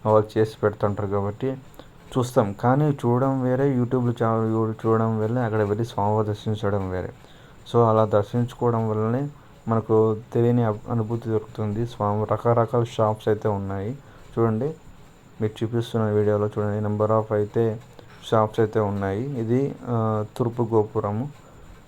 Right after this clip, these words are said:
So, మొత్తం చాలా గోపురాలు ఉండే చుట్టుపక్కల. So, చాలా ఫేమస్ టెంపుల్. చూడండి జనాలు అయితే ఎంత రద్దీ ఉందో, నేను నెక్స్ట్ డే అయితే చాలా రద్దీగా ఉంది.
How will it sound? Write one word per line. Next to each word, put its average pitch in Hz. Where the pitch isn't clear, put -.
So, 127
మొత్తం 113
చాలా 110
గోపురాలు 110
ఉండే 110
చుట్టుపక్కల. 110
So, 113
చాలా 101
ఫేమస్ 110
టెంపుల్. 101
చూడండి 110
జనాలు 107
అయితే 110
ఎంత 107
రద్దీ 110
ఉందో, 113
నేను 107
నెక్స్ట్ 101
డే 110
అయితే 113
చాలా 104
రద్దీగా 107
ఉంది. 104